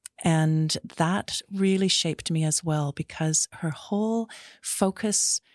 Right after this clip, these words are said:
as a medical doctor was healing individuals,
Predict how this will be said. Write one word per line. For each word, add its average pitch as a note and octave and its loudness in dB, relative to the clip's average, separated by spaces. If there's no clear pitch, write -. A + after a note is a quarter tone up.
as E3+ 2
a E3+ 2
medical D#3+ -2
doctor D3+ -4
was D#3+ 2
healing A3 0
individuals, D3+ 0